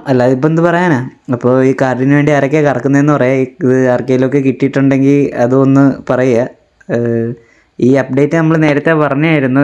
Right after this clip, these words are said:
എന്തായാലും ഇവർ കൊണ്ടുവരുവാണെങ്കിൽ നാൽപത് വയസ്സുള്ള റൊണാൾഡോയുടെ കാർഡായിരിക്കും കൊണ്ടുവരാൻ പോകുന്നത്. യങ് റൊണാൾഡോയുടെ കാർഡ് കൊണ്ടുവരത്തില്ലെന്ന് മുമ്പ് ഇട്ട ഷോർട്സൊക്കെ കണ്ടവരാണെങ്കിൽ അറിയായിരിക്കും. So that's it, guys.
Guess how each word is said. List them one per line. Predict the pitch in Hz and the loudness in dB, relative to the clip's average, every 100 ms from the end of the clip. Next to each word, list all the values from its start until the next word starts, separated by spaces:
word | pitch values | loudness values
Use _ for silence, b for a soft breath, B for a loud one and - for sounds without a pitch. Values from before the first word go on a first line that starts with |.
| - | 0
എന്തായാലും | 135 131 135 135 | 0 2 2 2
ഇവർ | 143 147 | 2 2
കൊണ്ടുവരുവാണെങ്കിൽ | 143 135 147 143 143 139 131 139 | 2 2 2 2 2 2 2 0
നാൽപത് | 139 135 - 139 | 0 -2 0 0
വയസ്സുള്ള | 139 135 135 135 | 0 0 0 0
റൊണാൾഡോയുടെ | 135 131 127 131 135 | 0 0 0 0 0
കാർഡായിരിക്കും | 135 131 127 131 127 131 131 | 0 0 -2 -2 0 0 0
കൊണ്ടുവരാൻ | 127 127 127 131 123 | 0 0 0 0 0
പോകുന്നത്. | 123 120 131 | 0 0 0
യങ് | 131 123 | -2 -2
റൊണാൾഡോയുടെ | 127 131 127 123 131 127 | -2 0 -2 -2 -2 0
കാർഡ് | 127 123 | -2 0
കൊണ്ടുവരത്തില്ലെന്ന് | 127 127 123 127 117 120 117 123 139 | 0 0 0 -2 -2 -2 -2 -2 -2
മുമ്പ് | 131 120 127 | -2 0 -2
ഇട്ട | 123 | -2
ഷോർട്സൊക്കെ | 127 127 120 135 123 127 | -2 0 0 -2 -2 -2
കണ്ടവരാണെങ്കിൽ | 120 123 123 123 120 123 139 - 120 | 0 0 0 -2 -2 -2 -4 -2 -2
അറിയായിരിക്കും. | 127 135 117 113 139 - B B B B B B B _ _ | 0 0 0 -2 -4 -6 B B B B B B B _ _
So | 151 156 160 160 B B - | -2 0 0 -4 B B -2
that's | 156 156 | -2 -2
it, | 170 | -2
guys. | 175 143 | 0 -2